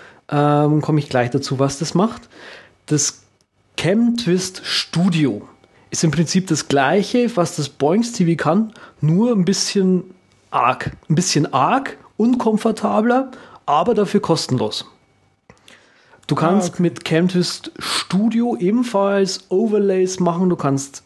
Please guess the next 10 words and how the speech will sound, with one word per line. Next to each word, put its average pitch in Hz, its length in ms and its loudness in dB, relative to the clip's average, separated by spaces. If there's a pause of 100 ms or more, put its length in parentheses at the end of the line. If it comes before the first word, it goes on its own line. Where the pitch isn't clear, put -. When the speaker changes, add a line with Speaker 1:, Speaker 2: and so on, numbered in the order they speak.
Speaker 1:
zwischen - 320 0
verschiedenen 175 580 0
Kamerasourcen 180 800 0
hin 165 160 2
und 156 220 -2
her 170 180 2
schalten 175 540 0
und 175 120 2
so 165 140 0
weiter. 151 480 -2